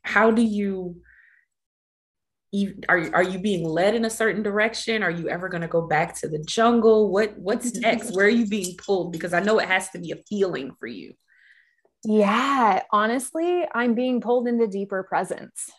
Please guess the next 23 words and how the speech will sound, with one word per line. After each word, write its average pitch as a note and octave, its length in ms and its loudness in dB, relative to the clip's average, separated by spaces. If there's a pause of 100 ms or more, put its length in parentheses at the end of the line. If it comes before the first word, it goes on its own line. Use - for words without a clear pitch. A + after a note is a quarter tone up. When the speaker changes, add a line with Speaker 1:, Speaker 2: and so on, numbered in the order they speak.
(160)
Speaker 2:
which A3+ 260 6
Speaker 1:
Mm. A3+ 80 2
Speaker 2:
means A3 500 2
letting G3+ 440 2
go F3+ 600 0
of E3+ 440 -2 (340)
needing F#3 380 -2
to E3 60 0
know. - 380 -10 (540)
Speaker 1:
Right. F#3+ 360 6
Speaker 2:
Um, F#3 100 -4
again, F#3+ 240 0
I F3+ 60 0
was F#3 100 -4
just F#3+ 120 -6
talking F#3+ 280 -2
with F3+ 100 -8
a G3+ 60 -4
girlfriend G3+ 420 2
the F#3 100 -6
other F3+ 160 -4
night, A#3+ 480 0
and, F#3+ 680 -2